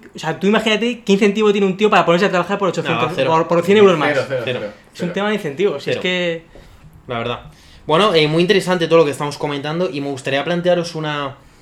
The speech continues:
Speaker 2: pregunta a los dos porque se está planteando un, <laughs> un terreno bastante tétrico en cuestiones de invertir y es algo que, que yo también tengo la duda y, si, y, y los oyentes probablemente, ¿cómo puedes escapar de la carrera de la rata?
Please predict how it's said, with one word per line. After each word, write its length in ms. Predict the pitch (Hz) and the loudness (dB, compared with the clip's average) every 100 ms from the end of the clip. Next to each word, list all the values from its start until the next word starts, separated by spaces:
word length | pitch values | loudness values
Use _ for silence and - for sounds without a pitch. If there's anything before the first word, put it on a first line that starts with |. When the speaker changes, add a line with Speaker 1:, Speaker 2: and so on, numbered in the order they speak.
| - - - | -20 -14 0
Speaker 2:
pregunta 380 | 160 165 170 | 4 4 6
a 40 | 160 | 6
los 200 | 156 147 | 4 2
dos 200 | 165 180 | 0 -2
porque 280 | 151 131 127 | -6 -6 -6
se 80 | 131 | -8
está 460 | - 127 139 147 151 | -2 0 2 0 -2
planteando 380 | 156 143 151 | -4 -4 -4
un, 160 | 151 147 - 180 - | -4 -6 -4 -4 -4
<laughs> 280 | - - - | -14 -16 -8
un 600 | 147 151 151 147 143 127 | -4 -2 -2 -6 -8 -8
terreno 280 | 147 143 156 | -4 -2 0
bastante 380 | 147 139 147 147 | -2 -4 -4 -4
tétrico 580 | - 160 156 147 160 - - 165 135 | 0 0 0 -2 -4 -6 -14 -14 -10
en 120 | 139 | -8
cuestiones 400 | 131 127 147 147 | -8 -6 -6 -2
de 60 | 156 | -2
invertir 520 | 151 135 131 196 - - - - | 0 -2 -2 -6 -6 -20 -20 -8
y 120 | 147 | -4
es 100 | 160 | 0
algo 200 | 196 220 | 2 2
que, 180 | 202 135 | 2 0
que 120 | 127 | -2
yo 120 | 127 | -2
también 220 | 165 185 175 | 0 0 0
tengo 180 | 170 | 0
la 120 | 160 156 | 0 0
duda 220 | 170 202 | 0 -4
y, 40 | |
si, 380 | 190 131 110 82 | -4 -8 -8 -12
y, 300 | - 113 120 | -14 -12 -10
y 40 | 113 | -8
los 200 | 113 135 | -8 -6
oyentes 300 | 127 131 156 | -6 -6 -4
probablemente, 520 | 151 147 143 156 208 - - - - | -2 -2 -4 -6 -8 -12 -20 -20 -6
¿cómo 260 | - 170 202 | 2 2 2
puedes 480 | 196 190 180 - - | 2 0 0 -4 -6
escapar 500 | 160 165 147 175 208 | -4 -2 0 0 0
de 80 | 156 | -2
la 100 | 139 | -2
carrera 260 | 135 147 | -2 0
de 80 | 156 | 0
la 100 | 147 | -2
rata? 340 | 117 110 - | -4 -8 -10